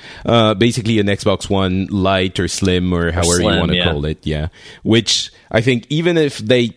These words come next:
Speaker 1: slim down that beast, it would, it could still be enormous, um, especially that power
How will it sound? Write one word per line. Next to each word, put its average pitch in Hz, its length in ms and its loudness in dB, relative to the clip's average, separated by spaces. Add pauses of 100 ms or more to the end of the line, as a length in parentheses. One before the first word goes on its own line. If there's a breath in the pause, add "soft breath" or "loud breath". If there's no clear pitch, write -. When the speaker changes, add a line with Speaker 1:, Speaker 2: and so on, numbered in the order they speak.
Speaker 1:
slim 127 440 -2
down 113 320 0
that 95 300 -2
beast, 95 580 -4
it 117 140 2
would, 110 160 -2 (180)
it 127 180 -4
could 139 200 2
still 110 320 2
be 92 340 -2
enormous, 87 680 -2 (300 loud breath)
um, 90 520 0
especially 208 540 0
that 131 220 0
power 117 580 2